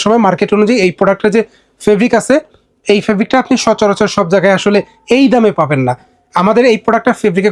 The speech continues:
গজ কেনা ছিল হচ্ছে দুইশো বিশ টাকা, পঁচিশ টাকার মতন, যে জন্য আমি আপনাকে এই প্রাইসে দিতে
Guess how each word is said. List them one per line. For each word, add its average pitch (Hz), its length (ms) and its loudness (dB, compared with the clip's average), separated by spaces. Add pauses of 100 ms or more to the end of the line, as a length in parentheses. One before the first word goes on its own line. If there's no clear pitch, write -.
গজ 202 200 0
কেনা 220 220 0
ছিল 208 160 0
হচ্ছে 208 200 -2
দুইশো 190 240 -2
বিশ 196 180 -4
টাকা, 196 200 -2
পঁচিশ 185 260 -4
টাকার 151 200 -2
মতন, 127 160 -6 (640)
যে 190 160 2
জন্য 220 140 2 (120)
আমি 214 160 2
আপনাকে 208 240 -2 (140)
এই 185 140 2
প্রাইসে 170 300 0
দিতে 151 140 0